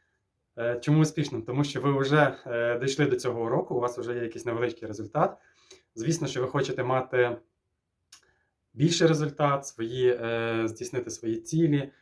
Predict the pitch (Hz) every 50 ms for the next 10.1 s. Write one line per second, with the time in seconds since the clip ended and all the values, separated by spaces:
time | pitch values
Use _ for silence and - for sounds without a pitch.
0 | _ _ 120 123 135 160 165 160 156 - - - _ _ _ _ - 135 180 202
1 | 120 113 117 - 147 160 139 127 127 117 113 110 - 143 139 127 131 123 - -
2 | - _ _ _ _ - 101 - - 135 131 131 - 127 - 143 147 135 135 127
3 | - 110 117 131 - 127 - 117 110 - 123 120 131 127 123 120 - - 135 117
4 | 107 104 107 127 123 - - 180 165 151 - 113 - - - - _ _ _ _
5 | _ _ _ _ _ _ _ _ _ - 113 113 113 117 131 147 175 - - -
6 | - _ _ _ _ _ _ _ - 123 131 139 143 160 160 160 165 165 165 -
7 | _ _ _ _ _ _ _ - 123 120 123 123 123 120 120 113 - 120 113 117
8 | 151 175 175 175 170 170 - - _ _ _ _ - 107 - 147 156 147 143 -
9 | - - 113 117 127 127 - - 110 107 107 110 110 - 107 117 110 120 147 180
10 | 196 202